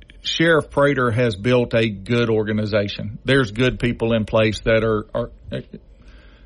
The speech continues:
nobody should move. Uh, you, you've got people that their careers have been in C C C.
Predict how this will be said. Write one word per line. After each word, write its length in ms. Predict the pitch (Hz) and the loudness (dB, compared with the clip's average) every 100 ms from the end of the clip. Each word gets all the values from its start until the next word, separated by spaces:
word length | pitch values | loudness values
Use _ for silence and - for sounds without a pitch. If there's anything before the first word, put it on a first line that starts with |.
| - - - - - | -20 -20 -20 -20 -10
nobody 440 | - 139 139 131 113 | 0 2 4 2 0
should 320 | - 131 110 | -2 -2 0
move. 340 | 107 107 98 - - - - - | 0 -2 -4 -14 -20 -20 -18 -2
Uh, 600 | 120 113 104 101 107 110 - - - - - | 2 4 4 2 -4 -10 -14 -20 -20 -18 -6
you, 160 | 123 - | -6 0
you've 200 | 139 117 | 0 2
got 300 | 135 135 - | 2 0 0
people 320 | 135 139 127 | -2 0 2
that 420 | 123 123 120 - - - - - - - - - | 4 4 2 -2 -20 -20 -20 -20 -20 -20 -20 -4
their 220 | 127 135 | 0 0
careers 500 | - 127 139 135 123 | 0 0 2 2 0
have 140 | 123 104 | -2 0
been 180 | 120 | 2
in 300 | 117 113 110 | 2 0 -4
C 240 | 113 - 123 | -6 -4 -4
C 180 | - 107 | -2 -6
C. 380 | - 104 98 | -4 -6 -8